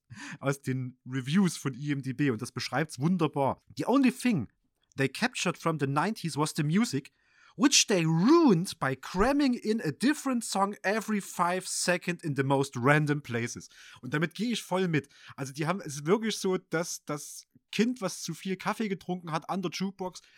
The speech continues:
„Geil, kenn ich den noch, geil, kenn ich den noch.“ Oder wenn man irgendwie völlig besoffen morgens um vier auf einer W-G-Party irgendwie so eine neunziger Playlist anmacht, „Oh nee, mach mal den.“ Und jeder schre-, äh, schiebt sich das Handy her,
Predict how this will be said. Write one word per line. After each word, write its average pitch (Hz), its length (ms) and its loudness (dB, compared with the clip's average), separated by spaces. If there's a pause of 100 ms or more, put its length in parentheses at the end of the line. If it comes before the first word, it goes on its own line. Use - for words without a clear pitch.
(120)
„Geil, 202 220 2
kenn 220 200 0
ich 151 140 -2
den 208 180 -2
noch, - 260 -6
geil, 202 180 -6
kenn 180 160 -4
ich 175 80 -6
den 185 120 -4
noch.“ 156 80 -6
Oder 151 100 -2
wenn 208 100 0
man 214 140 -2
irgendwie 190 360 2 (360)
völlig 202 280 -2
besoffen 190 380 -2
morgens 190 320 -2
um 160 140 -14
vier 196 180 0
auf - 140 -6
einer 147 100 -4
W-G-Party 170 680 -6
irgendwie 170 240 -10
so 156 60 -6
eine 139 100 0
neunziger 175 420 -2
Playlist 151 320 -6
anmacht, 147 340 -6
„Oh 190 60 -2
nee, 247 120 0
mach 220 160 -4
mal 202 140 0
den.“ 196 220 0
Und 135 100 -4
jeder 190 140 0
schre-, - 200 -8
äh, 156 480 -16
schiebt - 280 -6
sich 196 120 -4
das 147 160 -6
Handy 175 420 -4 (360)
her, 165 260 -2